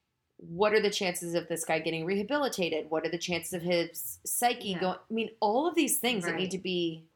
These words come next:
Speaker 2: Yeah.
Speaker 1: Anyway, I
Speaker 2: Yeah.
Speaker 1: wouldn't really wanna be that judge right now.
Speaker 2: Oh my God, yeah.
Speaker 1: You know,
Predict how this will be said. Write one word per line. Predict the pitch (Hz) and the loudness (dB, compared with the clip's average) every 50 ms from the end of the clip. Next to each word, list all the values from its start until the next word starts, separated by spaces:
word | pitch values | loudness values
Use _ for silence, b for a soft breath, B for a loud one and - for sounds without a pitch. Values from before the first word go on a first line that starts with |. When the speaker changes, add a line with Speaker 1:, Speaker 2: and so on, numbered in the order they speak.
| _ _ - | _ _ -16
Speaker 2:
Yeah. | 175 170 170 165 170 170 165 156 151 - _ _ _ _ _ _ _ _ _ _ _ - | -12 -8 -6 -4 -4 -4 -6 -8 -10 -16 _ _ _ _ _ _ _ _ _ _ _ 0
Speaker 1:
Anyway, | 170 170 165 160 156 | 2 4 4 6 4
I | 160 | 4
Speaker 2:
Yeah. | 156 | 4
Speaker 1:
wouldn't | 170 175 180 | 2 2 2
really | 175 170 165 160 | 2 2 2 2
wanna | 160 156 156 | 0 -2 -2
be | 156 160 | -2 -2
that | 160 147 - | -2 -4 -4
judge | - 160 156 151 - 160 | -4 -4 -6 -4 -4 -6
right | 139 - | -6 -6
now. | - 151 143 160 - _ _ _ - | -6 -8 -8 -10 -12 _ _ _ -8
Speaker 2:
Oh | 202 214 220 220 196 170 | -6 -4 -4 -4 -4 -6
my | 160 151 147 151 - | -6 -8 -12 -14 -12
God, | 160 160 156 151 143 139 151 | -10 -10 -10 -10 -12 -14 -14
yeah. | 147 147 139 113 95 - - - _ _ _ _ _ | -14 -12 -10 -10 -10 -12 -14 -20 _ _ _ _ _
Speaker 1:
You | 185 180 | 0 2
know, | 170 | 2